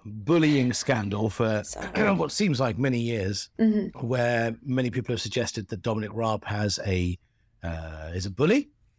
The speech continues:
Speaker 1: is
Speaker 2: Yes.
Speaker 1: aggressive, and has
Speaker 2: Yes.
Speaker 1: tremendously bad manners around
Speaker 2: Yes.
Speaker 1: people. And a recent report found that he was, and, uh, he subsequently resigned because of this report.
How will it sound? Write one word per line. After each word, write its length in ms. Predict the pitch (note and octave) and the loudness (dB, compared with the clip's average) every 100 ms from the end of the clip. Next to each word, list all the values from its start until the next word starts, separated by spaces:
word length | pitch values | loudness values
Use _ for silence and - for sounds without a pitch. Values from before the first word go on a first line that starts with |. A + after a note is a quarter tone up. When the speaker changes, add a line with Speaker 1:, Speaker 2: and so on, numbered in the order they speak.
| _ | _
Speaker 1:
is 120 | F2+ F2 | -10 -4
Speaker 2:
Yes. 60 | |
Speaker 1:
aggressive, 680 | G3 A3+ C#3 F#3+ A3+ - - - | 2 2 2 -2 -4 -8 -18 -10
and 180 | F2 F#2+ | -8 -4
has 140 | G2 | -2
Speaker 2:
Yes. 140 | A3 - | -2 -4
Speaker 1:
tremendously 760 | - C3+ A2 D3 C3 G#2+ G#2 | -2 -2 0 0 0 -2 -2
bad 320 | F2+ G2+ F#2+ F#2+ | 0 0 0 2
manners 580 | F#2 E2+ F2 F2 - - - _ A#3 | 2 2 2 0 -4 -8 -20 _ -2
around 360 | G#3+ G2 E2+ | 0 0 -2
Speaker 2:
Yes. 80 | F2+ | -4
Speaker 1:
people. 260 | F2+ F#2 F2+ | -10 -10 -8
And 100 | G#2+ | -2
a 40 | |
recent 320 | A#2 C3 G2+ | 0 0 -2
report 400 | A2+ - C3+ - | -6 -2 -2 -2
found 280 | C3+ C3 A#2+ | 0 0 0
that 80 | B2 | -2
he 80 | B2 | -2
was, 320 | A#2 F3 G#3 | 0 2 2
and, 200 | D#3 D3 | 0 0
uh, 140 | D3+ D#3 | 0 2
he 140 | D#3+ | 4
subsequently 400 | D3+ F#3+ - F#3+ E3 | 4 2 0 0 2
resigned 680 | C#3 F#3+ D#3 A#2 G#2 - - - | 4 4 4 2 0 -4 -10 -4
because 260 | B2 B2 | -2 0
of 100 | A2 | -2
this 200 | G#2+ G2 | -2 -4
report. 500 | G2 - A#2+ - - | -4 -2 -2 -2 -10